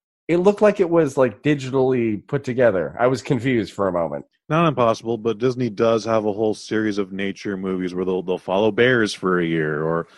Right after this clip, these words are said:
Speaker 2: uh, penguins in this case. They, they, th-, this isn't anything they haven't done before.
Speaker 1: Of course, of course. I was just like, "Is this," w-, 'cause that <laughs> changes the timbre of the, of the movie, where it's like,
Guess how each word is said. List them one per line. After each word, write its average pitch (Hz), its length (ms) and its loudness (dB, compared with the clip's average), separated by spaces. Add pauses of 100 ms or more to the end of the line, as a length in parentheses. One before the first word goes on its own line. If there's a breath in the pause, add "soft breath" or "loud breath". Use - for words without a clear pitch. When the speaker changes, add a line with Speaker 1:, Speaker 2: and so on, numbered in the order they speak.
(300 soft breath)
Speaker 2:
uh, 90 240 2 (120)
penguins 110 420 0
in 98 120 0
this 90 180 -4
case. 76 380 -6
They, 95 180 -2
they, 104 200 0
th-, 139 200 -2 (380 soft breath)
this 202 120 6
isn't 170 200 4
anything 123 280 4
they 107 80 6
haven't 92 240 2
done 80 180 0
before. 73 340 -12 (340)
Speaker 1:
Of 226 120 4
course, 143 320 4
of 110 80 -8
course. - 360 -8
I 170 100 6
was 190 160 2
just 202 200 4
like, 151 420 4
"Is 139 200 -4
this," 208 400 2 (160)
w-, 202 240 -6
'cause 208 200 4
that 233 200 4
<laughs> - 0 -
changes 214 680 4
the 135 340 8 (460 loud breath)
timbre 180 640 2
of 139 240 4
the, 135 160 4
of 123 240 2
the 104 420 4
movie, 143 420 4
where 113 220 4
it's 113 140 0
like, 113 240 2